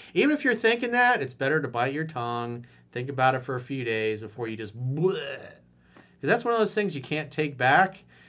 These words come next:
And no, anytime she doubts your interest in her, this shit's gonna get thrown right back in your face. So congratulations. That's why when, when it talks about sex partners and body count, you better,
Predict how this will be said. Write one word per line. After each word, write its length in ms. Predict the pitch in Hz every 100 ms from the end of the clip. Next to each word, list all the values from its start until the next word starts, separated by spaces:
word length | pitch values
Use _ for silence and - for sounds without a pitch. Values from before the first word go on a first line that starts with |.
| - - _ -
And 120 | 123
no, 200 | 127 127 143
anytime 520 | 156 240 208 190 185
she 220 | - 185
doubts 580 | 127 127 143 180 - -
your 160 | 135
interest 480 | 143 139 160 185 -
in 120 | 185
her, 140 | 180 185
this 180 | 131 135
shit's 300 | - 135 -
gonna 160 | 117
get 160 | 110 107
thrown 280 | - 107 101
right 180 | 107
back 240 | 107 107 104
in 80 | 101
your 100 | 101
face. 380 | 101 107 -
So 400 | - - - 98
congratulations. 1160 | 101 117 107 101 104 104 104 104 - - - - _ _ _ _ _ _ _
That's 140 | -
why 380 | 156 160 170 165
when, 320 | 135 127 120
when 120 | 117
it 100 | 120
talks 260 | 123 147 156
about 220 | 165 151
sex 260 | - 185 180
partners 580 | - 185 165 180 180 160
and 120 | 123
body 240 | 127 160
count, 300 | 160 175 175
you 80 | 113
better, 500 | 101 107 127 139 139